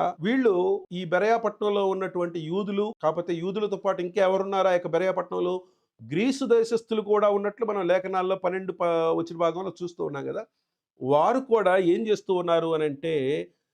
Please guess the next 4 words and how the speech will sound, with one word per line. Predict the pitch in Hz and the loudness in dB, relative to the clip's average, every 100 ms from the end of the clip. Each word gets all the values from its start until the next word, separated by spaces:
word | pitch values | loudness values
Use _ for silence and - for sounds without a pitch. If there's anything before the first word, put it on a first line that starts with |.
| _ | _
నిష్పక్షపాతంగా | 123 185 - - 226 - 226 220 190 185 180 170 170 156 117 - 139 | -2 -2 -2 -4 -4 0 -2 2 2 2 -2 0 2 2 0 -4 0
దేవుని | 208 226 214 | 2 2 0
యొక్క | 196 - 170 156 | -2 -2 -2 0
వాక్యానికి, | 160 - 175 165 165 202 247 | 0 -2 -2 0 -2 -4 -2